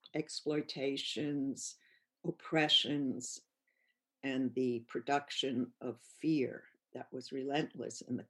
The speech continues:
Kafka household. And I don't want to, um,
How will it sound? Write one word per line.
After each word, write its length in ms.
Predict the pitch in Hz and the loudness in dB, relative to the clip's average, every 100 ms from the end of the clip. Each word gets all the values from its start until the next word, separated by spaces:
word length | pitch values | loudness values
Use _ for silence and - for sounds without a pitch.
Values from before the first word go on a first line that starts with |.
| - | -10
Kafka 440 | 117 - - 101 117 _ | -10 -12 -12 -12 -14 _
household. 800 | 139 143 139 - - 110 - - _ _ - _ _ _ _ | -8 -8 -6 -10 -10 -10 -10 -16 _ _ -20 _ _ _ _
And 240 | - 170 170 | 0 2 2
I 60 | 175 | 2
don't 240 | 165 214 | 4 6
want 260 | 202 196 196 | 8 6 4
to, 440 | - 185 170 165 147 | 8 12 12 8 4
um, 400 | 143 127 120 | 4 4 0